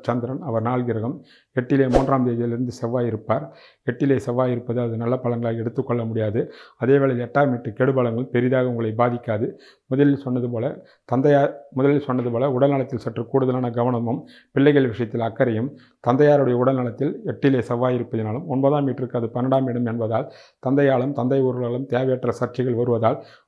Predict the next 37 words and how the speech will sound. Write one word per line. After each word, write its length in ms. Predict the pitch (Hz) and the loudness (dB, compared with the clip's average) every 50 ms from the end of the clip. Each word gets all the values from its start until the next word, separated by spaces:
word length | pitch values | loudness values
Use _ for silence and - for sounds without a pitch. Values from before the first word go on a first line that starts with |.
| _ | _
அவரிடத்தில் 520 | 117 117 131 135 139 135 135 - 135 135 135 | 2 4 6 6 6 4 4 2 2 0 2
நீங்கள் 220 | 127 127 123 117 | 2 0 0 0
அனுசரணையாகவும் 640 | 123 131 113 - 123 127 123 120 113 110 117 143 156 | 0 0 0 0 0 2 0 0 -2 -2 -4 -4 -6
விட்டு 160 | 135 - 147 139 | -6 -6 -6 -4
கொடுத்தும் 400 | - 131 131 127 - 127 113 - | -4 -4 -6 -6 -6 -8 -6 -4
செல்ல 140 | - 120 123 127 | -2 0 0 2
வேண்டும் 320 | 127 120 120 117 113 117 | 0 0 -2 -4 -4 -6
என்பதே 280 | 110 110 110 104 143 - - - - _ _ | -6 -4 -2 -2 -2 -2 -2 -6 -16 _ _
கவனத்தில் 460 | - 120 123 131 123 123 135 127 123 - | -2 0 0 0 -2 -4 -6 -6 -4 -2
கொள்ள 120 | 113 117 117 113 113 | -2 0 0 -2 -2
வேண்டிய 180 | 107 120 120 | -4 -4 -4
விஷயங்களாகும். 680 | 113 104 - - 117 110 107 104 101 101 98 101 113 - - _ _ _ _ _ _ _ _ _ _ - | -4 -6 -6 -6 -4 -2 -2 -2 -2 -4 -6 -6 -8 -10 -12 _ _ _ _ _ _ _ _ _ _ -8
உங்களுடைய 160 | 117 113 113 | -4 -2 0
ராசிக்கு 340 | 120 123 - 135 127 - 127 | 0 0 0 -2 -4 -2 0
ஒன்பது 280 | 117 117 120 127 123 123 123 | 0 2 2 0 0 0 -2
கூடியவர் 300 | - 110 110 107 120 127 - - _ _ _ _ _ _ _ - | -4 -4 -4 -4 -4 -6 -10 -14 _ _ _ _ _ _ _ -2
சூரியன், 400 | - 139 135 123 113 113 139 - - - | 2 2 2 4 2 0 -2 -4 -6 -6
அவர் 240 | - 117 127 117 110 | -4 -2 0 0 2
ஆரம்பத்திலே 520 | 110 120 139 143 131 127 123 - 123 123 117 | 2 2 2 2 0 0 -2 -4 -4 -4 -4
நான்கிலும் 440 | 117 120 131 131 120 113 113 123 - - | -4 -4 -4 -4 -4 -4 -6 -8 -10 -6
பிறகு 260 | - 123 123 123 123 120 | -2 0 0 0 0 -2
அவர் 200 | 113 110 120 - - 117 | -4 -4 -4 -4 -4 -4
ஐந்திலுமே 380 | 117 127 127 127 123 120 123 117 110 110 | -2 0 0 0 0 -2 -2 -4 -6 -8
உச்சமடைவார். 600 | 107 - - 123 123 113 110 104 101 110 123 - - - _ _ _ _ _ _ _ - | -6 -4 -4 -4 -2 -2 -2 -4 -4 -4 -6 -8 -12 -18 _ _ _ _ _ _ _ 0
கடந்த 240 | 123 123 123 123 120 | 0 0 0 0 0
இரண்டரை 320 | 117 113 120 127 139 139 131 | 0 2 2 2 2 2 2
ஆண்டுகளாக 440 | 127 131 131 127 123 120 120 123 135 | 0 0 0 0 0 0 0 0 -2
ஒன்பதாம் 400 | 123 117 123 135 135 135 127 120 | -2 0 2 2 2 2 2 0
வீட்டை 180 | 117 - 117 107 | -2 -2 -4 -6
சனி 200 | - 117 120 127 | -4 -4 -4 -4
பகவான் 320 | 123 120 110 113 110 104 | -2 -4 -4 -4 -4 -4
பார்த்தார். 380 | 113 113 110 - - 110 113 - | -2 -2 -2 -2 -4 -6 -6 -4
அதனால் 300 | 127 110 113 120 127 123 | -4 -4 -2 -2 -2 -2
உங்கள் 220 | 120 120 110 104 - | -2 -4 -4 -2 -2
தந்தைக்கும் 440 | 117 127 143 135 131 - 123 135 | 0 0 0 0 0 -2 -2 -4
தந்தை 280 | 135 127 117 123 135 131 | -2 -2 -2 0 0 0
உறவுகளுக்குமாக 680 | 123 117 120 127 127 123 113 - - 120 113 110 110 104 | 0 0 0 0 0 0 -2 -4 -6 -4 -4 -2 -2 0